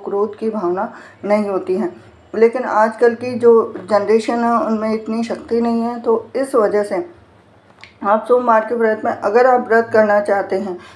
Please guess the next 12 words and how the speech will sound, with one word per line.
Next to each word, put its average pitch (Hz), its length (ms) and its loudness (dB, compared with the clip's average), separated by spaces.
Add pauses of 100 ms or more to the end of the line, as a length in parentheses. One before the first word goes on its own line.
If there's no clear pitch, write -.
(160)
तो 254 120 6
बिना 220 460 2
नमक 226 420 -2
के 254 160 -4 (140)
और 214 180 2
बिन-, 220 260 0 (480)
बिना 233 340 0
कुछ 254 260 -8
खाए 220 400 2
व्रत 214 340 0
रखे 208 320 -2
तो 220 260 4